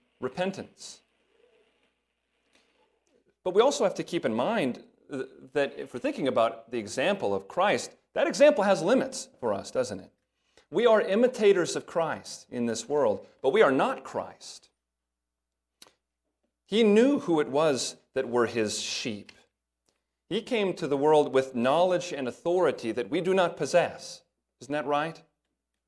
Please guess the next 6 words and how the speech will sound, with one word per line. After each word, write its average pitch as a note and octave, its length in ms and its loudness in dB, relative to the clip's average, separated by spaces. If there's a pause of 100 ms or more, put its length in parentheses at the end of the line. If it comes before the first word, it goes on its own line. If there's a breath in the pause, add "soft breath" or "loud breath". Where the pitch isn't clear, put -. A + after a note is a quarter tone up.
(1900)
And C3 80 -4
that F3+ 100 -2
has B2+ 160 0
implications C3+ 640 -4
as A#2 140 -8
well. C3 380 -6